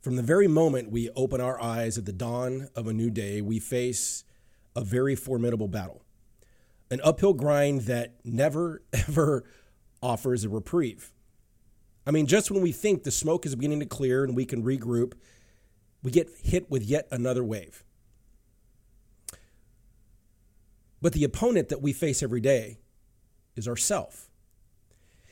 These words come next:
It's the lesser self against our better self that is forever being honed, purged, chiseled, and refined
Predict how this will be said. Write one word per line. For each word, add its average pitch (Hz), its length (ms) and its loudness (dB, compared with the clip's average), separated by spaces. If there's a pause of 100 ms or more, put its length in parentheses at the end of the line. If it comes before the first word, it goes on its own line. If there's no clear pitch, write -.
It's 160 220 0
the 151 160 0
lesser 180 400 0
self 113 640 -6 (600)
against 127 640 -2 (380)
our 127 200 0
better 151 360 2
self - 640 -6 (1040)
that 143 180 4
is 156 120 2
forever 185 360 -2
being 160 220 2
honed, 160 480 2
purged, 151 380 -2
chiseled, 143 500 0
and 127 220 -4
refined 123 840 -2